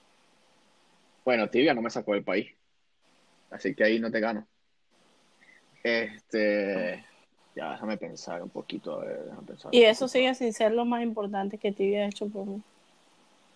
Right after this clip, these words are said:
Speaker 1: Sí, claro, obviamente, pues, pero eso no, no creo que le pueda ganar. Este, lo más importante que Tibia ha hecho por mí.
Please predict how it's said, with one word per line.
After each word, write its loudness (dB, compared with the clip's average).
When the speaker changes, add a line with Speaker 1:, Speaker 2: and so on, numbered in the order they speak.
Speaker 1:
Sí, 8
claro, 6
obviamente, 0
pues, -4
pero -2
eso -8
no, -2
no -2
creo 4
que 4
le 4
pueda 2
ganar. -2
Este, 2
lo 2
más 0
importante -2
que 2
Tibia 4
ha -2
hecho -4
por 0
mí. -2